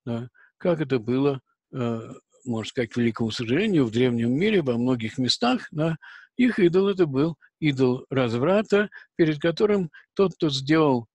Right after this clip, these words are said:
наиболее постыдные действия, он, тот, кто сделал наиболее постыдные действия, он, э, как бы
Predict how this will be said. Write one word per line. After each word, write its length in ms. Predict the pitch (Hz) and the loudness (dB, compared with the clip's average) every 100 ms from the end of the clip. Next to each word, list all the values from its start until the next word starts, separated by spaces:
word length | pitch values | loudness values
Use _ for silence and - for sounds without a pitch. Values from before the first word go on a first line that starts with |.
| - | -4
наиболее 580 | 135 131 127 143 120 117 | 2 2 2 0 0 0
постыдные 580 | 143 135 - 180 196 214 | 0 -2 0 -2 0 -2
действия, 520 | 202 269 - 233 233 - - - | 0 0 0 0 0 -2 -14 0
он, 480 | 175 190 196 190 170 - _ _ _ _ _ _ _ _ _ _ - - | 4 4 4 2 0 -12 _ _ _ _ _ _ _ _ _ _ -16 -4
тот, 140 | 147 | -4
кто 100 | 139 | -2
сделал 240 | 120 151 139 | -2 0 0
наиболее 380 | 139 147 156 | 0 0 -2
постыдные 560 | 147 165 - 190 180 185 | 0 -2 -2 -2 -2 -2
действия, 460 | 185 240 - 185 175 | -2 -4 -2 0 2
он, 340 | 170 185 196 | 2 0 0
э, 400 | 185 175 170 143 | -2 -2 -2 -4
как 240 | 143 147 131 | -2 -2 0
бы 200 | 135 | -2